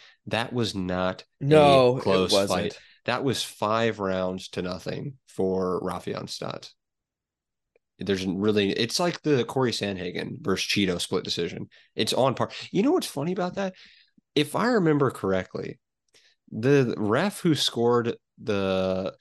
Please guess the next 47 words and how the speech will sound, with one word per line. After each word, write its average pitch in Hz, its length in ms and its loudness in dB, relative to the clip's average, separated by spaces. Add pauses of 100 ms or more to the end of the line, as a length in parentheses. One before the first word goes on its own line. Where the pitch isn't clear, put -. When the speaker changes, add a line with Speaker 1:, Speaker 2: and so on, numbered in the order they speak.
(200)
Speaker 1:
fight 95 520 -2
for, 90 600 -2 (140)
um, 90 640 -6 (100)
Danny 104 220 0
Sabatel 92 640 -2 (240)
actually 131 480 0
is 107 140 0
the 104 60 -6
same 113 400 0
guy 98 300 0
who 95 100 -4
scored 95 440 -4
the 92 60 -12
fight 90 340 -2
for 92 160 -6
Cheeto 90 340 -4
Vera. - 340 -6 (140)
Speaker 2:
Yes, 202 420 6 (120)
he 220 180 2
flew 220 280 0
from 202 220 -8
Connecticut 214 580 2
Speaker 1:
It's 160 100 6
Speaker 2:
that 170 100 6
Speaker 1:
the, 156 60 6
Speaker 2:
day 151 420 4 (180)
Speaker 1:
it 151 80 4
was 160 160 4
the 143 60 2
Speaker 2:
to, 202 140 2
Speaker 1:
same 156 500 2
night, 151 240 -2
yeah. 135 160 2
Speaker 2:
to - 80 -10
Texas. - 640 -2 (100)
Speaker 1:
<laughs> - 100 -8
Yeah, 190 320 2 (380)
like, - 180 -2 (360)
how - 80 0
do 226 120 -4
you 226 180 2
drop 139 480 2 (300)
two 180 340 2
of 165 140 0
the 143 100 0
worst 123 320 -4
decisions 113 640 -4